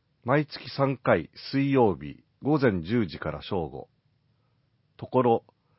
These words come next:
栗原コミュニティセンター。内容、ストレッチ、リズム体操など健康体操。対象、どなたでも。会費、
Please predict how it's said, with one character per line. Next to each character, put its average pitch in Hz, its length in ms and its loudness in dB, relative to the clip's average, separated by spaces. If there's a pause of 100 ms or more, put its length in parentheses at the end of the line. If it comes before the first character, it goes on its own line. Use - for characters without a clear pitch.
(320)
栗 160 240 2
原 120 280 2
コ - 160 -8
ミ 120 60 -2
ュ 131 40 0
ニ 131 140 0
テ - 140 -6
ィ 107 100 0
セ 107 140 -4
ン 85 160 -4
タ 76 140 -14
ー。 71 200 -14 (1200)
内 127 340 0
容、 107 320 2 (600)
ス - 140 -18
ト 151 100 2
レ 156 100 2
ッ 143 60 -8 (240)
チ、 - 180 -10 (240)
リ 110 120 -4
ズ 110 100 -6
ム 151 160 0
体 147 240 4
操 87 300 -4
な 78 160 -6
ど 71 320 -12
健 127 140 -4
康 123 300 0
体 92 280 -4
操。 64 400 -16 (960)
対 135 240 0 (140)
象、 101 340 0 (300)
ど 135 100 -2
な 139 100 4
た 90 120 -2
で 76 100 -8
も。 67 200 -16 (1120)
会 135 340 0
費、 113 260 -6